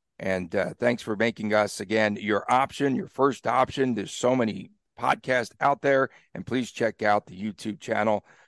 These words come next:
Locked On Golden Knights. Chris does a phenomenal job on the YouTube channel. I just, you know, before we get into W T F,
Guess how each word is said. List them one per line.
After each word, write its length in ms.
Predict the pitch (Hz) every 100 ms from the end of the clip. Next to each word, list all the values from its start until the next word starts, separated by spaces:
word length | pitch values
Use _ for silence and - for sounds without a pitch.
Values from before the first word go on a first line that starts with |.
| _ -
Locked 400 | 104 120 127 135
On 160 | 120
Golden 300 | 107 110 104
Knights. 260 | 101 104 101
Chris 320 | - 113 107
does 280 | - 101 -
a 140 | - 104
phenomenal 680 | - 117 110 143 151 120 101
job 380 | 95 110 113 104 _ _ _ _
on 280 | - 127 147
the 240 | 143 117 95
YouTube 600 | 127 117 - 110 113 104 -
channel. 480 | - 104 78 - - _ _ _ _ _ -
I 140 | -
just, 180 | 208 214 -
you 120 | 156
know, 220 | 156 160
before 380 | - 135 - 170
we 80 | 151
get 160 | 131
into 200 | 131 120
W 280 | 107 120 113
T 200 | - 110
F, 320 | 107 110 -